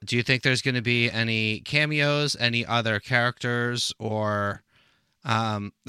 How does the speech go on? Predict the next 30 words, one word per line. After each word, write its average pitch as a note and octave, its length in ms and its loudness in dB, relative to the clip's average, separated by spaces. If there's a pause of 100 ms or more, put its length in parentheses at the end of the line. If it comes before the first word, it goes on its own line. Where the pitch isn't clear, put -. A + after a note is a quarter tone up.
even C3+ 320 2
more A#2 300 2
than A#2 140 0
an G2+ 100 -6
Easter G#2+ 360 -4
egg? F2 160 -4
I G#2+ 60 -8
mean, G2 100 -6
there's G2+ 160 -4
been G2+ 380 -2
other G#2 180 -2
Easter G#2 320 -4
eggs, F2 180 -6
but F#2+ 140 -8
do G#2+ 100 -6
you G#2+ 40 0
think A2 160 -4
there's A2 160 0
gonna A2 180 -4
be G#2+ 140 -4
any G#2+ 240 -2
other G2 480 0 (480)
M A#2 180 0
C A#2+ 220 0
U A2 80 0
tie-ins G#2+ 540 -2
or G2 100 -2
guest G2 260 -4
appearances F#2 800 -6
in F#2+ 360 -8